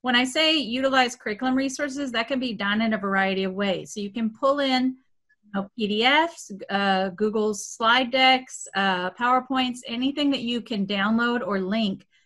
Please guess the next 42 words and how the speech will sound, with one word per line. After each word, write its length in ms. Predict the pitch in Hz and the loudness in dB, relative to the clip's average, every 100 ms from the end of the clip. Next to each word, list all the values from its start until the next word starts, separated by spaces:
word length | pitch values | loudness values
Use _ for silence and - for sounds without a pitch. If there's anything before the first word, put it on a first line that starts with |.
| _ | _
you 140 | 208 202 | -6 -4
can 140 | 214 | -4
pull 220 | 196 220 | -4 -2
in. 260 | 214 170 143 | -2 -2 -6
So 300 | - 196 196 | -2 0 0
we've 200 | 202 202 | -2 -2
got 200 | 226 240 | 0 0
an 140 | 254 | 0
example 600 | 220 180 208 208 226 285 | -2 -4 -4 -4 -2 0
here. 420 | 285 262 208 202 233 | 0 0 0 0 -2
Whoops, 240 | 214 254 | -8 -10
that 180 | 220 202 | -12 -8
didn't 200 | 180 180 | -8 -6
work. 260 | 185 233 | -8 -10
Sorry 220 | - 185 175 | -12 -10 -8
about 220 | 185 185 | -10 -8
that. 180 | 208 285 _ _ _ _ _ _ _ - | -8 -8 _ _ _ _ _ _ _ -2
Um, 380 | 208 208 196 196 | 2 4 4 2
we've 140 | 220 | 0
got 200 | 247 254 | 0 2
an 80 | 262 | 2
example 520 | 240 208 226 254 269 | -2 -4 -4 -2 0
here 420 | 269 247 226 233 247 | -2 0 0 2 0
of, 580 | 208 208 208 202 208 196 - - | 0 0 2 2 0 -4 -8 -2
uh, 600 | 196 190 185 180 180 - _ _ _ | 2 2 2 0 -4 -8 _ _ _
where 240 | - 208 214 | -6 -2 0
we 120 | 214 | -2
took 260 | - 240 247 | -2 -6 -4
a 220 | - 202 | -4 -2
Go 220 | 196 196 247 | 0 2 2
Math 320 | 254 220 220 | 2 0 0
lesson, 500 | 196 190 208 214 254 - _ _ _ _ _ | -2 -2 -2 -4 -4 -10 _ _ _ _ _
or 120 | 214 | -4
Laura 260 | 202 240 196 | 0 4 2
took 160 | 214 | 2
a 80 | 190 | -2
Go 140 | 185 185 | 0 0
Math 240 | 180 185 | 0 -2
lesson, 260 | 180 - 180 | -6 -6 -8
I 60 | |
should 200 | 175 170 | -8 -10
say, 320 | - 170 226 | -8 -6 -6